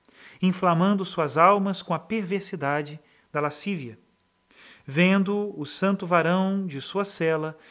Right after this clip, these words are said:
e temendo muito pela queda de seus mais caros discípulos, considerou que tudo aquilo se fazia com a intenção de persegui-lo a ele somente, e resolveu evitar a ocasião daquela inveja de seu amigo. Assim,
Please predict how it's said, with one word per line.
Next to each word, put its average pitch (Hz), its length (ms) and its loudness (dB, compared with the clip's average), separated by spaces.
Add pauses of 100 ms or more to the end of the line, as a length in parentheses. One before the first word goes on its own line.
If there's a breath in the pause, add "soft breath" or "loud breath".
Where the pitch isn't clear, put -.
(180 soft breath)
e 190 80 0
temendo 202 380 6
muito 190 420 4
pela 151 220 -2
queda 175 300 0
de 160 100 -10
seus 147 260 -6
mais 202 280 0
caros 165 360 0
discípulos, 202 800 -8 (460 soft breath)
considerou 196 540 2
que 190 120 -6
tudo 233 240 -2
aquilo 180 460 -4 (300 loud breath)
se - 140 -6
fazia 196 360 4
com 196 120 -2
a 190 40 2
intenção 185 420 -2
de 180 100 -4
persegui-lo 175 800 -6 (180)
a 175 140 0
ele 147 160 -2
somente, 139 640 -6 (600 loud breath)
e 214 60 2
resolveu 214 540 4
evitar 190 400 2
a 190 60 6
ocasião 175 460 0
daquela 175 300 -2
inveja 175 600 0
de 165 120 -8
seu 180 240 -4
amigo. 127 360 -6 (520)
Assim, 196 480 -2